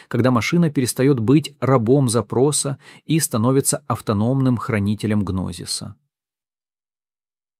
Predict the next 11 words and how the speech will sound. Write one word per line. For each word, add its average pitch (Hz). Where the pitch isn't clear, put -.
И 180
сейчас 190
человечество 156
смещается 170
со 143
сцены 98
именно 170
потому, 156
что -
союз 143
асов 147